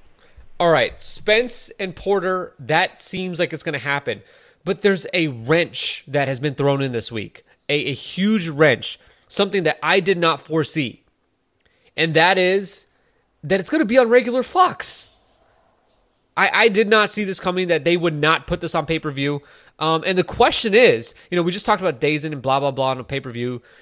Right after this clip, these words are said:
Um, Spence is obviously coming off of a very successful pay-per-view with Mikey Garcia that far exceeded expectations both at the gate and as well as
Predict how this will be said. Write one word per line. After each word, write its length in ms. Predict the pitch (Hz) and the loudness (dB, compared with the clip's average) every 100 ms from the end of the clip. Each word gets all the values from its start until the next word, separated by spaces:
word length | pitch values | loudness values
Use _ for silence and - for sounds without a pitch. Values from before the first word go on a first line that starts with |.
| _ | _
Um, 260 | 139 135 131 | -8 -6 -6
Spence 380 | - - 185 185 | -8 0 0 0
is 120 | 170 | 0
obviously 420 | 151 156 165 190 180 | 2 2 0 -2 -4
coming 320 | - 160 147 | -4 -6 -4
off 220 | 139 143 | -4 -4
of 100 | 151 | -2
a 80 | 139 | -2
very 260 | 123 131 | 2 0
successful 440 | 143 165 165 156 170 | 0 -2 -4 -2 -2
pay-per-view 520 | 165 170 156 147 151 - _ | -2 -4 -4 -6 -6 -10 _
with 120 | 143 | -4
Mikey 340 | 123 135 147 156 | -2 -4 -4 -2
Garcia 460 | 151 - 147 147 - _ _ | -2 0 0 0 -4 _ _
that 160 | 139 127 | -2 0
far 340 | - 156 180 | -2 2 2
exceeded 380 | 175 - 185 160 | 2 -2 -6 -4
expectations 720 | 147 - 156 - 156 151 123 | -4 -4 -4 -2 -4 -6 -8
both 240 | - 139 | -6 -4
at 100 | 147 | -6
the 60 | 135 | -8
gate 500 | 104 143 143 202 - - - | -6 0 2 0 -6 -20 -6
and 220 | 147 160 180 | 0 0 0
as 160 | 139 | -2
well 220 | 147 147 | 0 2
as 140 | 147 | 2